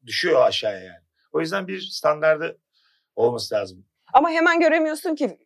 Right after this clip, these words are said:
Speaker 2: ikili ilişkilerde sıfırını, birini.
Speaker 1: Evet, çünkü herkes çok medeni başlıyor bu
Speaker 2: Evet.
Speaker 1: işlere. "Yok, yok güzelim, ben hiç kimseyi kıskanmamla"
Speaker 2: Falanla
Speaker 1: başlayıp
Speaker 2: başlayıp.
Speaker 1: "Neden bu eteği giyiyorsun'a" dönüşüyor.
Speaker 2: <laughs> Dönüşüyor.
Speaker 1: Ama onu bir yerde, ya atıyorum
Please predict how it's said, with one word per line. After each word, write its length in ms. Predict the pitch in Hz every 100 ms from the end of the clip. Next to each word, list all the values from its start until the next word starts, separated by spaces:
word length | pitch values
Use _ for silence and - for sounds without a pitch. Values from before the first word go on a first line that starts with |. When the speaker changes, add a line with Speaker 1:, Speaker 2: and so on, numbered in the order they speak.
| - 135 -
Speaker 2:
ikili 240 | - 180
ilişkilerde 640 | 175 170 - 165 156 151 160
sıfırını, 520 | 190 190 180 165 160
birini. 500 | 151 147 143 - -
Speaker 1:
Evet, 420 | - 220 208 208 - - -
çünkü 260 | - 170 170
herkes 340 | 185 190 170
çok 180 | 165 143
medeni 360 | 139 127 127 117
başlıyor 360 | 107 - 113
bu 40 | 147
Speaker 2:
Evet. 80 | 160 151
Speaker 1:
işlere. 220 | 147 160 - _ _ 107
"Yok, 200 | 113 - -
yok 240 | 117 131 -
güzelim, 360 | 110 202 185
ben 160 | 120 113
hiç 200 | 117 -
kimseyi 320 | 156 135 143
kıskanmamla" 600 | 135 127 131 127 120 123
Speaker 2:
Falanla 220 | 113 208 208
Speaker 1:
başlayıp 320 | 208 202 185
Speaker 2:
başlayıp. 340 | 214 151 165
Speaker 1:
"Neden 160 | 208 208
bu 100 | 202
eteği 340 | 151 170 156
giyiyorsun'a" 460 | 147 147 131 139 139
dönüşüyor. 540 | 131 131 131 - -
Speaker 2:
<laughs> 0 |
Dönüşüyor. 460 | 190 180 165 156 143
Speaker 1:
Ama 140 | 147
onu 280 | 269 285 277
bir 80 | 285
yerde, 500 | 254 233 214 214 - _ - _ _ -
ya 140 | 160 165
atıyorum 540 | 165 208 175 143